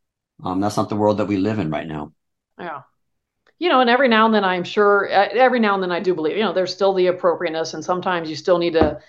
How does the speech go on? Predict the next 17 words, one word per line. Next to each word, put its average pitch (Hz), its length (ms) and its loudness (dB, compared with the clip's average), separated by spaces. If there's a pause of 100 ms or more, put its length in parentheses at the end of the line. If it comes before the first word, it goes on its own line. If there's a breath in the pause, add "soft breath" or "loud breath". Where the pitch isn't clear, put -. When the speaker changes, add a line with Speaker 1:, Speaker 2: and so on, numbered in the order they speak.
(280 loud breath)
Speaker 2:
you 175 80 -8
know, 160 140 0
get 175 260 0
attention, 160 640 -6
but 151 320 -2 (300)
that 202 180 4
cannot 202 380 -2
be 214 120 2
the 180 140 0
normal. 151 580 -6 (120)
And, 165 340 -6
you 175 100 -4
know, 156 160 -2
it's 156 160 -6
like 180 180 -2
you 180 60 -4
said, - 400 4